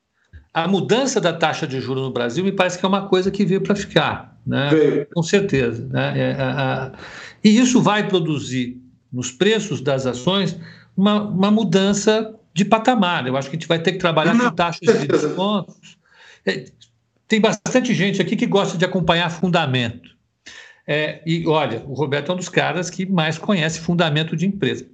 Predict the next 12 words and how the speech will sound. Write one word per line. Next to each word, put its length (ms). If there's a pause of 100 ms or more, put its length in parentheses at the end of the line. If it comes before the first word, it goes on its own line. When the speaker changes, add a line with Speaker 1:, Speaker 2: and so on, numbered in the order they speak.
Speaker 1:
Roberto, 480 (480)
vamos 160
pegar 560
cinco 480
anos 220
atrás. 440
Qual 300
era 220
uma 160
taxa 460
de 100
desconto 760